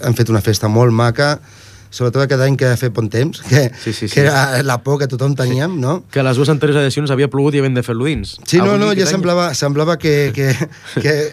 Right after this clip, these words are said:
Speaker 1: anaven a jugar però sabien que, que plouria, no? I no, no ha sigut així.
Speaker 2: I l'hem pogut fer al carrer, ha lluït moltíssim i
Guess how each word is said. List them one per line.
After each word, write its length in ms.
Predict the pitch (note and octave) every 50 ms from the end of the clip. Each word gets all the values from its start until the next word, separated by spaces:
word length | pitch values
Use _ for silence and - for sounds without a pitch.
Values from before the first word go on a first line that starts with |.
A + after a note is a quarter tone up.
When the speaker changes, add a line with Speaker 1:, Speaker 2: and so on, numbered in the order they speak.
| - - A#2+
Speaker 1:
anaven 220 | D3+ F3 F#3 F#3 F3+
a 40 | F3
jugar 220 | E3+ D#3+ E3 F3+
però 100 | G#3 F3+
sabien 260 | C#3+ D3 C#3 C#3+ D3 C3+
que, 180 | D3 C#3+ C#3
que 100 | B2+ C#3+
plouria, 380 | B2+ C3+ C3+ B2+ B2 A#2+ A2+ A2+
no? 180 | C#3 F3+ F3+
I 140 | C#3 B2+ B2+
no, 180 | C#3 C#3 B2+ A#2
no 100 | A#2 B2
ha 20 | A#2+
sigut 180 | G2+ A#2+ A#2 B2
així. 280 | A2 G2 - G2+ G#2 A#2+ B2+ - - -
Speaker 2:
I 80 | - A2+
l'hem 140 | A#2+ A#2+
pogut 180 | - C3 B2 A2+
fer 80 | - B2+
al 80 | B2
carrer, 240 | - C3+ C#3 F3 F3+
ha 60 | D#3 C3+
lluït 180 | C3 C3+ C3+
moltíssim 540 | B2 B2 B2 A#2+ A#2+ D#3 D#3+ - - F3 F#3 - - - - - -
i 600 | - A2 A2 A2 G#2+ G#2 G#2 G2+ G2 F#2+ F#2 F2